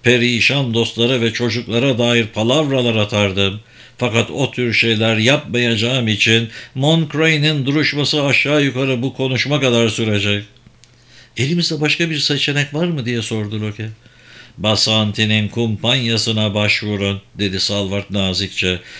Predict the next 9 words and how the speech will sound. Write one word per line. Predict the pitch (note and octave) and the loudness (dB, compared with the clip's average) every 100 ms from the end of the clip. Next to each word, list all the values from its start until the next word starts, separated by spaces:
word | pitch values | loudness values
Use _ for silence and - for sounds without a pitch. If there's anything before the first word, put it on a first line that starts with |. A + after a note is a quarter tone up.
| - | -14
"Gri | C3 D3 F#3 F3+ | 2 4 6 4
yamaçtaki | E3 E3 E3 D#3 D#3+ D#3 D3 | 4 4 2 2 2 2 0
haseki | D3 D3+ D#3+ D3+ D#3+ | 0 0 0 0 0
yaprağını | D3+ D3 C#3+ D3 C#3+ C#3+ C#3 | 2 0 0 -2 0 0 0
içmeye | B2+ A#2 A#2 A2 A#2+ A#2+ | -2 0 0 0 2 2
giderler. | G2+ G#2 G2+ F#2+ F#2 F#2 - - - - - | 2 2 2 2 0 -2 -8 -20 -20 -20 -8
Amiline | B2 A2 B2+ A2+ G2+ G2+ G#2+ | -2 0 2 2 0 2 0
sizden | - C3+ G#2+ C3 A#2+ | 0 0 0 -2 0
bahsedebilirim. | B2 B2 - B2+ C3+ B2+ D3 F#3+ C#3+ F#2 | 2 2 2 2 2 0 2 2 2 -2